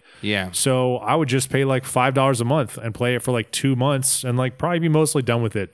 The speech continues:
Speaker 2: at that
Speaker 1: Yeah.
Speaker 2: point.
Speaker 1: And that's
Speaker 2: So
Speaker 1: a good, that's a good deal,
Speaker 2: It
Speaker 1: you
Speaker 2: is.
Speaker 1: know?
Speaker 2: It's a good deal. I, I'd probably check out, you know, N H L twenty, not know what I'm doing, but whatever. You
Speaker 1: Yeah.
Speaker 2: know, it's like there's some other things in there too.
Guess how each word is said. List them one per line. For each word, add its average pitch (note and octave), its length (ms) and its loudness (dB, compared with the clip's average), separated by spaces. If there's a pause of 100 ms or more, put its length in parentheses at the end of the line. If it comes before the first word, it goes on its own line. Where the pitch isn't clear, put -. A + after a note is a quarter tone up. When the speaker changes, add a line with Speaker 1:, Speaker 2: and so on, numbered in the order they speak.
Speaker 2:
at G#2+ 80 -4
that G#2 80 2
Speaker 1:
Yeah. G2+ 140 2
Speaker 2:
point. G2 220 -4 (680)
Speaker 1:
And F#2+ 100 -8
that's C3 200 4
Speaker 2:
So F#3 140 2
Speaker 1:
a - 20 -10
good, C#3+ 420 -2
that's D#3 240 -2
a C4+ 40 -2
good D3 280 -2
deal, C3 400 0 (320)
Speaker 2:
It D#3+ 120 6
Speaker 1:
you G3+ 40 6
Speaker 2:
is. D3 260 2
Speaker 1:
know? D3+ 60 0
Speaker 2:
It's C3+ 140 0
a D3 40 2
good D3 160 2
deal. C3+ 320 2
I, A#2 240 -8
I'd B3 160 2
probably A3+ 180 2
check E3+ 260 2
out, E3+ 340 2
you E3+ 60 2
know, C3+ 260 2 (140)
N C#3 140 0
H C#3 220 -2
L C#3+ 220 2
twenty, C3+ 460 0
not C3 260 0
know B2 140 -2
what B2+ 120 -2
I'm A#2 120 -2
doing, A#2+ 320 -4
but G#2+ 160 -4
whatever. C#3+ 420 0
You B2 80 -6
Speaker 1:
Yeah. C3+ 140 2
Speaker 2:
know, C#3 100 2
it's C#3 140 0
like B2 160 0
there's B2+ 120 0
some C3 140 0
other B2+ 160 0
things A#2+ 220 -2
in A2 80 -8
there A#2 120 -2
too. B2+ 280 -4